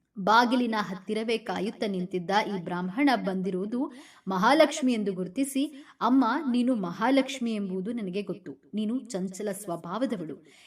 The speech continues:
ಇಂದು ನೀನು ನನ್ನ ಮನೆಗೆ ಬಂದು ನಾಳೆ ಹೊರಟು ಹೋದ್ರೆ ನನ್ನಿಂದ ಸಹಿಸಲು ಆಗೋದಿಲ್ಲ. ಹಾಗಾಗಿ ಮೂರು ತಲೆಮಾರುಗಳವರೆಗೂ ನನ್ನ ಮನೆಯೊಳಗೆ ಇರುತ್ತೇನೆ ಎಂದು ಮಾತು ಕೊಟ್ಟರೆ ಮಾತ್ರ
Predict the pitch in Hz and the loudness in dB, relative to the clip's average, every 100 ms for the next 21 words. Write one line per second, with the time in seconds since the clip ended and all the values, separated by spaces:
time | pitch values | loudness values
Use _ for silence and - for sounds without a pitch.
0 | 202 285 359 359 269 226 233 320 220 190 | 4 6 10 10 10 6 2 2 0 -2
1 | 180 175 202 220 185 180 170 254 254 180 | -4 -4 -4 -4 -4 -4 -2 0 0 0
2 | 180 180 180 202 202 240 185 165 208 185 | -2 -4 -4 -6 -2 -2 -2 -4 -4 -6
3 | 269 - _ _ - 220 226 262 349 277 | -6 -16 _ _ -2 0 4 6 6 4
4 | 220 240 190 180 214 247 214 160 165 160 | 2 0 -2 -4 -4 -4 -2 -4 -6 -8
5 | 160 165 - - 180 170 180 185 269 233 | -8 -10 -14 -12 -8 -4 -4 -4 -4 -6
6 | 302 190 214 262 254 - 185 180 180 196 | -8 -4 0 2 2 0 0 0 0 0
7 | 240 226 208 170 170 254 262 330 294 - | 0 0 -2 -2 -2 0 0 -2 -8 -8
8 | 226 247 311 349 233 220 208 190 190 214 | 2 6 8 8 6 4 2 2 2 2
9 | 185 190 190 180 170 170 247 208 180 208 | 0 -2 -2 -2 -2 -2 -2 -2 -4 -4
10 | 254 233 196 185 175 180 247 285 | -6 -6 -6 -6 -4 -2 -2 0